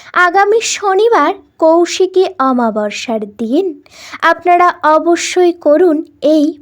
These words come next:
পাঁচটি কাজ। সকল বাধা বিপত্তি দূর হবে মা কালীর আশীর্বাদে। আসুন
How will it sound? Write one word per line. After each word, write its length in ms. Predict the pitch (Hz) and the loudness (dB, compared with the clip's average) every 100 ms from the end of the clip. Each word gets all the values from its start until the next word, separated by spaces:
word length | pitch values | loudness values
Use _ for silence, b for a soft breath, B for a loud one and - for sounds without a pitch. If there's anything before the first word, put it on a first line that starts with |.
| _ - | _ -8
পাঁচটি 560 | 226 220 - - 359 415 - | -6 -8 -12 -4 -2 -2 -6
কাজ। 260 | 214 - - - _ _ B B B | -10 -12 -20 -20 _ _ B B B
সকল 460 | - 392 359 403 370 370 | 0 0 0 2 2 2
বাধা 380 | 349 339 294 339 | 2 0 -2 -2
বিপত্তি 640 | 349 359 359 359 359 370 359 | 0 0 0 -2 0 0 0
দূর 280 | 320 339 320 | 0 0 0
হবে 360 | 320 381 320 294 302 - | 0 0 0 -2 -6 -8
মা 240 | 226 226 208 - | -4 -4 -4 -6
কালীর 420 | 226 269 349 339 - _ 208 | -2 2 2 0 -6 _ -2
আশীর্বাদে। 880 | 233 - - 220 208 214 208 208 214 233 _ B B B - | 0 -4 -8 -8 -6 -6 -6 -6 -8 -14 _ B B B 0
আসুন 360 | 349 349 - | 0 0 0